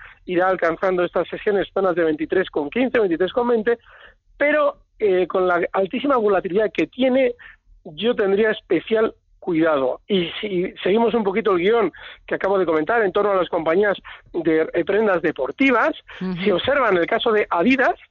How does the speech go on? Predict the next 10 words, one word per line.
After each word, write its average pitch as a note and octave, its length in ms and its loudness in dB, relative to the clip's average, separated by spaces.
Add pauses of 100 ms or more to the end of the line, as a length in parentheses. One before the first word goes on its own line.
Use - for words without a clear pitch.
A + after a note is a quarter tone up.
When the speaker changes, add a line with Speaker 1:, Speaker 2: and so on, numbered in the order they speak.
Speaker 1:
verán F3+ 320 0
que - 80 -2
efectivamente C4 720 0 (100)
también A3+ 400 2
está F3+ 220 -2
muy D#3 200 2
bien. C#3+ 140 0 (460)
Está A3 180 -2
súper E3+ 360 -2
alcista, C4+ 640 0